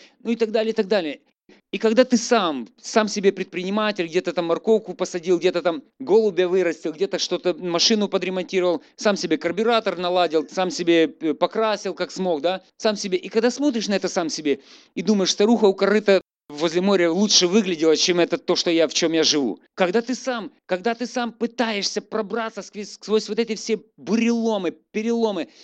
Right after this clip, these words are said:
кажется, что все, твоего топорчика или твоего топора, ну, не хватит на весь, ну, на всю твою жизнь, чтобы все эти поваленные деревья убрать с дороги. Но когда приходит нечто большое, стабильное,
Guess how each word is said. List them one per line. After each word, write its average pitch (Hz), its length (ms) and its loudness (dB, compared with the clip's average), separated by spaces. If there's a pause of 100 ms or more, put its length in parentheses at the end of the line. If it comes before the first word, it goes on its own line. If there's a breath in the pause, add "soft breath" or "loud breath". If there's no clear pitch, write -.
(320 loud breath)
кажется, 226 460 -4
что - 200 -6
все, 247 380 -4
твоего 196 360 -4
топорчика 220 680 -4
или 180 120 -6
твоего 214 300 0
топора, 220 540 -2
ну, 185 140 -6
не 214 100 -2
хватит 214 480 -4
на 196 80 -6
весь, 190 320 -6
ну, 190 220 -8
на 175 160 -2
всю 220 160 -4
твою 196 200 -4
жизнь, 220 240 -2
чтобы 185 400 -2 (180)
все 202 180 -2
эти 190 120 -4
поваленные 185 460 -2
деревья 175 480 0 (340)
убрать 151 360 -2
с 123 40 -16
дороги. 127 460 -2 (160)
Но 143 100 -4
когда 190 280 -4
приходит 202 440 -6
нечто 196 300 -4
большое, 151 640 -2
стабильное, 135 920 -6